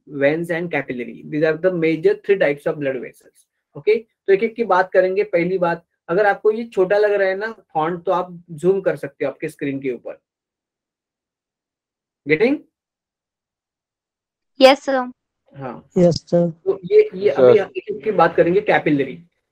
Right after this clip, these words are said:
Speaker 1: तो ये सबसे छोटी वाली होती है ना, तो finest diameter, सबसे पतली वाली होती है ये capillary, finest diameter। और वो सबसे thin भी होती है, diameter भी उसका कम होता है और सबसे thin भी होती है,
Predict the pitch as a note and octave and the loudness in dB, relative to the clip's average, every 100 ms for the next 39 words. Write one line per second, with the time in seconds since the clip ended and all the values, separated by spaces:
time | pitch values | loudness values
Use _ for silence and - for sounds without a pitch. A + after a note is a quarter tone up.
0 | _ G3+ G3 G#3 A#3+ A#3 G#3+ - A#3+ - | _ -2 0 -2 -2 -2 -4 -4 -6 0
1 | A3 G#3+ A3+ F3+ F3 D3+ D#3+ G3+ B3+ A#3 | 0 4 4 4 4 0 -4 -6 -4 -4
2 | A#3 - F#3 G3 A3 A#3+ G3 D#3 D3+ C#3+ | -6 -2 0 2 2 0 0 0 0 -2
3 | C3 C3 F#3 F3 - A3+ A3+ G#3 - G#3+ | -4 -6 -8 -8 0 0 0 -4 -4 0
4 | G3 G3 F#3 F3 F#3+ G3 G3 F#3 G3+ B3+ | 0 2 2 0 -2 -2 -2 -2 -2 -2
5 | - _ _ _ D3 C#3 C3+ C#3 D3+ D#3 | -8 _ _ _ -4 -4 -6 -6 -4 -2
6 | E3 D3+ C3+ A2+ A#2 - - _ _ _ | -2 -4 -6 -8 -10 -14 -18 _ _ _
7 | _ E3+ G3 G3 F3 E3+ F3 G3 A3+ - | _ 0 0 0 -8 -14 -10 -6 -6 -6
8 | F#3+ - A#3 - - A#3 B3 A#3 A3 D3 | -8 -6 -8 -8 -2 0 0 2 2 2
9 | - C3 C3 C#3 D#3+ F#3 G#3+ G#3+ A3+ G#3+ | -2 -6 -2 0 0 0 -2 -2 -4 -8
10 | - A3 G#3+ F#3 - G3+ G3+ G3 G#3+ A#3 | -6 -2 -2 -4 -4 -2 -2 -4 -2 -2
11 | C#4+ _ _ _ E3+ F3 F#3+ F#3 G#3+ A3 | -4 _ _ _ -4 -2 -4 -2 -2 -2
12 | - G#3+ G#3 G#3 G3 D3+ C#3+ C3 - | -6 -14 -10 0 0 0 -4 -10 -12